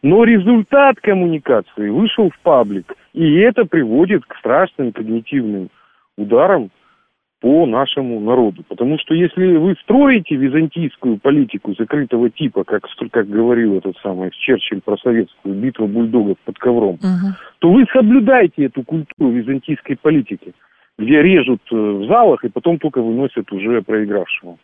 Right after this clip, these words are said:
Speaker 1: Ну, понимаете, да?
Speaker 2: Ну
Speaker 1: А
Speaker 2: да.
Speaker 1: мы, получается, что мы часть играем по законам непубличной, вот этой вот политики, там, шатровой, византийской, ещё какой-то.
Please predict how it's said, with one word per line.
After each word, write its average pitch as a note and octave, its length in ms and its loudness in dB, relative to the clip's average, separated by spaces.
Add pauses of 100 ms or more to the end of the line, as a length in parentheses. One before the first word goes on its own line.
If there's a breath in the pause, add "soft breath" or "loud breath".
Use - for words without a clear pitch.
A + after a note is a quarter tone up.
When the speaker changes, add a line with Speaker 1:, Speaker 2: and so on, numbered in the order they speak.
(340)
Speaker 1:
Ну, E3 140 2
понимаете, A#2+ 540 0
да? E3+ 180 2 (220 loud breath)
Speaker 2:
Ну F3+ 160 -4
Speaker 1:
А A#2 80 2
Speaker 2:
да. E3 60 4
Speaker 1:
мы, G#3 40 4
получается, G3+ 560 2
что - 140 -4
мы G3+ 140 2
часть - 360 0
играем A#2+ 500 -2
по C3 280 0
законам D3 560 0
непубличной, D#3 720 0
вот G2 160 -6
этой G#2 200 -4
вот G2 200 -4
политики, A#2 520 -2
там, E2+ 140 -12
шатровой, F#3 640 2
византийской, G#2+ 680 -6
ещё G#2+ 220 -6
какой-то. F#2 500 -8